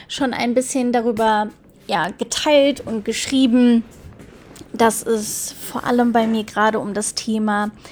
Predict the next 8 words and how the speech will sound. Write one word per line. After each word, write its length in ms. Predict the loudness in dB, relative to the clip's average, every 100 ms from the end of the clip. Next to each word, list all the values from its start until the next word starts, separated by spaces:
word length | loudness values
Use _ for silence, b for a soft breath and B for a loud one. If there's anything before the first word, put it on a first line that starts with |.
| B B B 2
innere 300 | 4 4 0
Freiheit 560 | -2 0 0 -2 -4
geht 260 | -4 -4 -2
und 200 | -2 0
dass 160 | 0
ich 160 | -2 -2
mit 260 | -2 -2 0
dem, 640 | 2 2 2 2 2